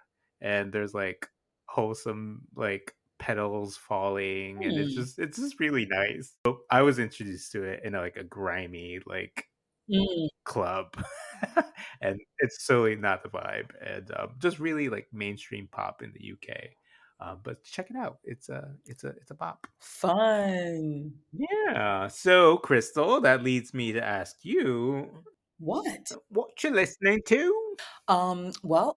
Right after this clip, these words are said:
Speaker 2: I'm listening to two songs this week, and the first one is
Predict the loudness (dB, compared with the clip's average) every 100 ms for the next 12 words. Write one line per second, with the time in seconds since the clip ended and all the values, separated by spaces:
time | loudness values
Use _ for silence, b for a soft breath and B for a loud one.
0 | -4 -2 0 0 0 -2 -4 -4 -2 0
1 | 0 -2 -4 -6 -6 -10 -10 -18 _ _
2 | -4 -2 0 -2 -4 -4 -2 0 0 0
3 | -2 -2 -2 -2 -2